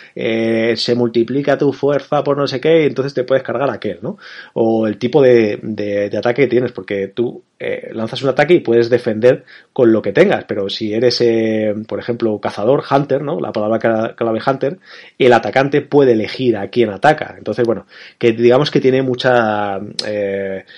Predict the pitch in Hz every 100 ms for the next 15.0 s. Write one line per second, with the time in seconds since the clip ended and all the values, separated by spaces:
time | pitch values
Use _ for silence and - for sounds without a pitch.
0 | - - - 101 - - - - 151 147
1 | 165 - 170 151 120 131 131 147 131 143
2 | 143 143 139 147 170 185 - 113 - 104
3 | 107 123 131 135 139 151 170 165 - -
4 | - 131 151 - 127 117 117 127 135 101
5 | 107 92 - 110 104 123 113 117 120 123
6 | 147 - 123 - 104 101 113 - 110 104
7 | 101 - - 143 117 107 95 190 190 -
8 | 95 90 90 - - _ - 98 101 107
9 | 107 - 120 123 113 123 110 117 117 107
10 | 127 - 147 131 139 156 113 - 101 98
11 | - 90 - - - - 120 143 156 151
12 | 160 135 143 135 139 131 123 151 151 127
13 | 120 117 117 113 117 117 120 131 117 -
14 | 95 131 135 117 113 113 131 131 160 185